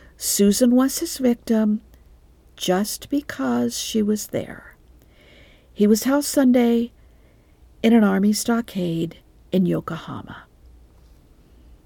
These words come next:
Okay, I'm calling B S on some of this.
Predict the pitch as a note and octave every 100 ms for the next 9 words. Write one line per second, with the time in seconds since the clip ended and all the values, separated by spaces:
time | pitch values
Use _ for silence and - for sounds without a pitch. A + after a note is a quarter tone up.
0 | _ - _ _ _ _ - - - -
1 | - C4+ - F#3+ - - _ _ _ -
2 | B3 D4+ - G4+ G#4 C4 G#3+ G3 F#3 F#3
3 | E3 C#3 - - D#3+ F3 G3+ A3+ A#3 B3
4 | - - -